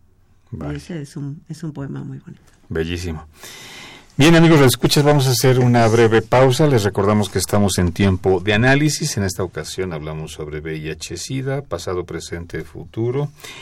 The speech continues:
Speaker 1: Y nuestros números telefónicos para que nos hagan llegar sus comentarios, preguntas, todo tipo de participación: el cincuenta y cinco treinta y seis ochenta y nueve ochenta y nueve, la ada sin costo cero uno ochocientos cinco cero cinco veintiséis ochenta y ocho,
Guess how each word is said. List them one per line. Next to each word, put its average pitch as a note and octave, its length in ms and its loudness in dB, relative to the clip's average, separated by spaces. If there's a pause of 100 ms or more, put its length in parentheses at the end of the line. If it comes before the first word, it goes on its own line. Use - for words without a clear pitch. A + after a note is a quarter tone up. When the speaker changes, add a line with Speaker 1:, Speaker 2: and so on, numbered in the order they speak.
(360)
Speaker 1:
Y A#2+ 320 4
nuestros G#2+ 300 0
números A2 220 0
telefónicos C#3+ 520 -8
para A2+ 240 -6
que A#2 80 -12
nos A2+ 160 -8
hagan C3 220 -6
llegar A#2 260 -6
sus A2+ 220 -14
comentarios, A2+ 580 -8
preguntas, A2 880 -6
todo G2+ 220 -6
tipo - 300 -6
de E2+ 80 -4
participación: G2 720 -8
el B2 80 -8
cincuenta F2 480 -10
y F2 40 -8
cinco A#2+ 360 -8
treinta A#2+ 340 -6
y A#2 60 -2
seis C#3+ 420 -6
ochenta A#2 560 -8
y G#2 80 -4
nueve G2 480 -4
ochenta F#2 560 -10
y G#2 60 -6
nueve, B2 340 -2 (520)
la F2+ 140 -2
ada F2+ 120 -2
sin F#2 180 -8
costo G2+ 300 -8
cero F2+ 240 -8
uno F2+ 180 -6
ochocientos A2+ 760 -6
cinco C#3+ 300 -8
cero G#2+ 200 -8
cinco A#2 300 -6
veintiséis F#2 560 -8
ochenta G2 400 -8
y B2+ 80 -4
ocho, C#3+ 320 -6